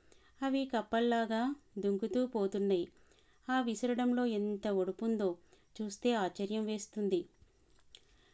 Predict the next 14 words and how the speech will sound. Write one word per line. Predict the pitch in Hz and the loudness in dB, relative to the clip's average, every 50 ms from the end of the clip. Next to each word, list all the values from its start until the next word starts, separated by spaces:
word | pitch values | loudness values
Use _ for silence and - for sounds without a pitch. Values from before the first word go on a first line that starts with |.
| _ _ _ - | _ _ _ -4
పిల్లలు | 240 226 240 254 254 | -2 0 2 2 2
ఏం | 247 226 220 220 | 2 2 2 0
చేస్తుండంటే | 220 226 220 - - 240 220 226 220 208 214 | 0 -2 -2 -4 -4 -4 -2 -2 -2 -2 -4
అక్కడ | 214 208 202 240 311 415 - - - _ _ _ _ _ _ - - - _ _ - - 214 | -4 -4 0 2 2 2 0 -4 -14 _ _ _ _ _ _ -20 -20 -20 _ _ -6 -2 0
చెరువు | 202 208 208 | 0 0 0
దగ్గర | 202 214 208 196 220 220 247 285 370 480 - - _ _ - | 0 -2 -2 -2 0 0 2 2 2 0 -2 -6 _ _ -4
ఆడుకుంటున్నారు. | 196 190 185 190 190 - 208 196 196 190 190 185 175 175 170 180 - _ _ _ - - - _ _ _ _ - _ _ _ - | -2 -2 -2 -2 -2 -2 -2 -2 0 0 0 0 0 0 -4 -6 -8 _ _ _ -20 -20 -20 _ _ _ _ -20 _ _ _ -4
బోకె | 202 220 226 233 - 254 | 0 0 0 2 2 0
పెంకలు. | 262 247 233 226 196 202 185 175 170 - - - - - - - _ 208 | 0 0 0 0 0 0 0 0 -2 -4 -8 -16 -20 -20 -20 -18 _ -4
బోకె | 202 220 226 247 | -2 -2 0 0
పెంకలు | 269 269 269 262 262 254 262 262 | 0 0 2 2 2 4 2 2
అంటే | 254 247 247 254 247 | 2 2 2 0 0
ఏంటి | 226 214 196 214 208 | 0 0 0 0 0
అంటే, | 208 202 202 202 208 208 214 | 0 2 0 0 -2 -2 -4